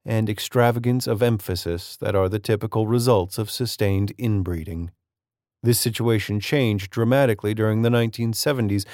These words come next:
which saw an outpouring of revisionist studies on the history of education by Michael Katz, David Tyack, Clarence Carrier, Paul Viollis, Colin Greer, and others. Some of the most important of these revisionist works,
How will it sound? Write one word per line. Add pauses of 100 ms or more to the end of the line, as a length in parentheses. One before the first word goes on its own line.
(240)
which
saw
an
outpouring
of
revisionist
studies
on
the
history
of
education (300)
by
Michael
Katz, (220)
David
Tyack,
Clarence
Carrier, (320)
Paul
Viollis,
Colin
Greer,
and
others. (920)
Some
of
the
most
important
of
these
revisionist
works,